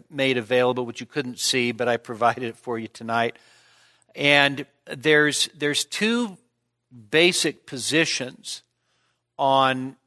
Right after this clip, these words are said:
the gifts of the Spirit. Now, when I say gifts of the Spirit, understand that what we're focused on is what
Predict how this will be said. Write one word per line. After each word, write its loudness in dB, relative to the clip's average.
the -12
gifts 2
of -4
the -10
Spirit. 0
Now, 0
when -6
I -2
say 2
gifts 0
of -2
the -6
Spirit, 2
understand -4
that -4
what 0
we're -4
focused 2
on 0
is 0
what -6